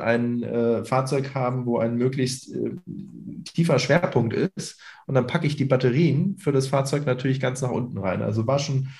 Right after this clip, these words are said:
sehr, sehr durchdacht. Und, äh, das Fahrzeug hatte,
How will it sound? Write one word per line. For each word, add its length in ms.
sehr, 420
sehr 280
durchdacht. 840
Und, 400
äh, 340
das 800
Fahrzeug 400
hatte, 480